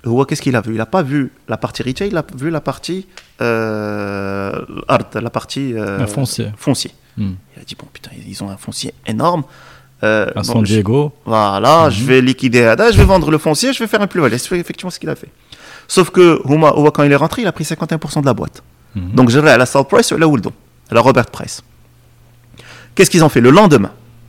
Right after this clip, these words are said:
Speaker 1: ils ont créé une nouvelle entité.
Speaker 2: Euh, هذا ولدو.
Speaker 1: هذا ولدو.
Speaker 2: Ah.
Speaker 1: Saul Price, le fondateur d'Yalfed.
Speaker 2: Ah.
Speaker 1: Avec la, l'entreprise, elle s'appelait Price Club. Bon, ça a pas pris, c'était pas fait tout de suite à Ada,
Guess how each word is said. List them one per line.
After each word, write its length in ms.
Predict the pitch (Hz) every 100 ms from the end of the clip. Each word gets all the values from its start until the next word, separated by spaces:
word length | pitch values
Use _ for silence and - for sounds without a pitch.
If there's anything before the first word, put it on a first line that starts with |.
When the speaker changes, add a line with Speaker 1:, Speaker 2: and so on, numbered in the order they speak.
| - _ _
Speaker 1:
ils 60 | 113
ont 60 | 113
créé 180 | 143
une 80 | 143
nouvelle 180 | 131 135
entité. 300 | 113 - - - _ _ _ _ _ _ _ _ _ _ _ _ _ _ _ _ _ - -
Speaker 2:
Euh, 300 | 113 110 107
هذا 200 | 113 131
ولدو. 400 | 139 151 117 90 _ _
Speaker 1:
هذا 240 | 131 117 151
ولدو. 260 | 117 95 139
Speaker 2:
Ah. 260 | 107 98 151
Speaker 1:
Saul 160 | 170 117
Price, 360 | - - -
le 120 | 98 107
fondateur 440 | 139 135 127 143
d'Yalfed. 260 | 117 113 -
Speaker 2:
Ah. 260 | 113 98 139 - - _ _ _ _
Speaker 1:
Avec 320 | - 135 180 160
la, 200 | 160 156
l'entreprise, 520 | 156 - 175 226 196
elle 80 | 151
s'appelait 320 | 156 151 190
Price 260 | - 156 -
Club. 200 | - - 139 _ _ _ _ _ _ _ _ _ -
Bon, 140 | 101
ça 140 | 98 -
a 20 |
pas 180 | - 120
pris, 160 | -
c'était 240 | 120 - 123
pas 160 | 135
fait 140 | 120 120
tout 180 | - 117
de 60 |
suite 200 | - 120
à 100 | 107
Ada, 220 | 120 220